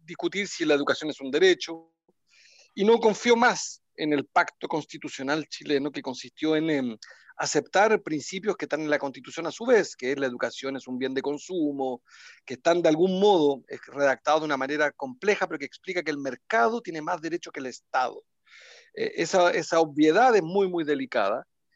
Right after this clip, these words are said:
Y por tanto, lo que ha habido es un, a mi juicio, es un, es un momento original, excepcional. En doscientos diez años, nunca, nunca, nunca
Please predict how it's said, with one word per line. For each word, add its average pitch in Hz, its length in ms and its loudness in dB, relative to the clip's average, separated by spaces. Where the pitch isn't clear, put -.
Y 147 100 -8
por 143 120 -4
tanto, 170 720 2
lo 147 180 0
que 139 60 2
ha 139 40 6
habido 190 220 2
es 185 60 2
un, 147 360 -8
a 135 120 -12
mi 156 80 -6
juicio, 156 340 -8
es - 80 -16
un, 127 260 -12
es - 200 -20
un 113 320 -12
momento 139 640 0
original, 127 680 -2
excepcional. 127 840 -2
En 147 120 -4
doscientos 170 420 0
diez 175 240 0
años, 175 260 -2
nunca, 180 580 -6
nunca, 165 540 -6
nunca 190 640 -2